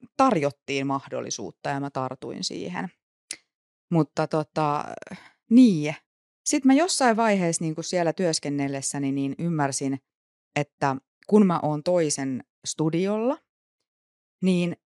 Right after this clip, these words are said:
mä en silti niinku jotenkin tee itselleni sitä hommaa. Ja, ja mulla oli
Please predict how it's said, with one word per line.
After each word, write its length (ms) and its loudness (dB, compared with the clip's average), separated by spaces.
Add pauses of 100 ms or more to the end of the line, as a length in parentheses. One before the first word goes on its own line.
(200)
mä 180 2
en 180 0
silti 520 -4 (140)
niinku 340 -4
jotenkin 340 -6 (100)
tee 160 -2 (120)
itselleni 540 -6
sitä 340 -12
hommaa. 560 -8 (720)
Ja, 200 2
ja 140 -2
mulla 240 -4
oli 260 -6